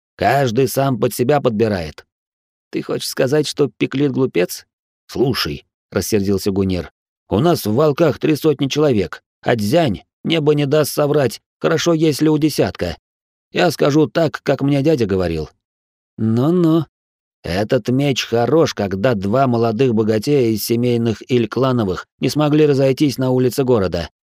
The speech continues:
«Че?» Я перебил парня, вспомнив невероятной ширины улицы города и показав их руками. «Ты просто не знаешь, какие они говнюки бывают», отмахнулся Гунир. «А вот Арнит», я решил уточнить, «не такой уж и говнюк».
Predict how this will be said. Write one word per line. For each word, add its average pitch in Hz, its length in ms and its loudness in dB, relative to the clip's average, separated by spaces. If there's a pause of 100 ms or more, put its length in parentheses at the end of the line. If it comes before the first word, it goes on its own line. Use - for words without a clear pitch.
(120)
«Че?» 151 460 0 (340)
Я 143 140 0
перебил 135 500 2
парня, 120 400 0
вспомнив 120 540 -2
невероятной 113 640 0
ширины 110 440 0
улицы 110 360 0
города 120 360 2
и - 200 -8
показав 110 540 -2
их - 180 -8
руками. 78 500 -6 (400)
«Ты 101 200 0
просто 120 420 -2
не 131 100 0
знаешь, 123 380 0
какие 120 320 0
они 123 260 2
говнюки 117 500 0
бывают», 113 540 0 (220)
отмахнулся 101 560 -4
Гунир. 87 420 -4 (440)
«А 92 120 0
вот 160 220 0
Арнит», 160 600 0 (240)
я 80 120 -8
решил 101 260 -2
уточнить, 101 580 -4 (280)
«не 95 100 -2
такой 156 340 -2
уж 165 140 0
и 170 40 0
говнюк». 139 520 0